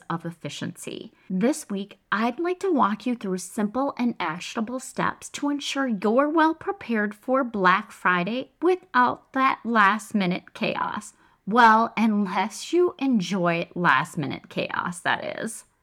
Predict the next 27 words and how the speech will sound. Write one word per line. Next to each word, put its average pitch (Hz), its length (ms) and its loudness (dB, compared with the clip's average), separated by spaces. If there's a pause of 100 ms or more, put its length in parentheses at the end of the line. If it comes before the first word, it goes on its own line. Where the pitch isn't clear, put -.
(100)
I 196 160 2
don't 175 320 -2
want 170 220 -4
you 208 100 -2
to 226 140 -4
stress - 420 -4
about 254 300 -2
this. 339 320 0 (160)
What 220 120 0
I 220 100 2
want 180 440 -2
you 226 80 -2
to 185 60 -4
do 185 380 -4
is 180 180 -6
work 175 480 -4
with 294 240 -2
what - 240 -2
you 208 340 -2
already 151 460 -2
have. - 500 -4 (240)
What 180 160 0
do 202 80 0
I 185 140 -2
mean 170 300 -2
by 208 180 -2
that? 269 360 0